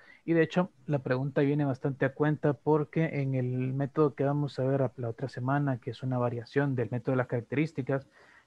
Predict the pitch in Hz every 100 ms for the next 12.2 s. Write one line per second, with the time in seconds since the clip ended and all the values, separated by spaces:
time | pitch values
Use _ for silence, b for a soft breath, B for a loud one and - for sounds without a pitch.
0 | - 135 143 - 156 175 185 170 - 147
1 | 131 - 147 151 151 143 143 139 147 147
2 | - 113 143 135 127 131 120 135 135 135
3 | 127 120 143 147 147 - 120 113 123 120
4 | - 123 123 131 131 - 123 - 117 123
5 | 135 139 127 - 117 110 127 131 131 120
6 | - _ _ - 135 127 123 135 127 120
7 | 131 131 131 117 123 165 135 - b b
8 | b b b _ 139 127 143 - 147 147
9 | 139 135 143 151 143 127 120 123 127 135
10 | 139 127 123 123 - 147 160 - 135 123
11 | - 135 139 131 135 139 - 139 131 120
12 | 113 -